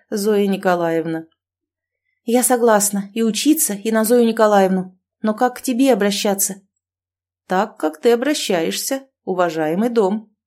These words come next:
Мне нравится. И ещё, ты ведёшь себя как в гостях, но на три года, а может быть и больше,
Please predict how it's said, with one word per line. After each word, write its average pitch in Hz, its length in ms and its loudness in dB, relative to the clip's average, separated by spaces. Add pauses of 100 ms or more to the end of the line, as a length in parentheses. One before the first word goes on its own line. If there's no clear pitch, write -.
(220)
Мне 160 280 -4
нравится. 180 720 -4 (460)
И 185 100 -6
ещё, 190 680 -4 (460)
ты 320 240 4
ведёшь 285 380 0
себя 269 280 -2
как 262 200 0
в 233 80 -8
гостях, 233 680 -2 (300)
но 226 340 -2
на 226 160 2
три 233 240 -6
года, 202 600 0
а 202 100 0
может 208 280 0
быть 214 180 -4
и 214 40 -2
больше, 214 680 -4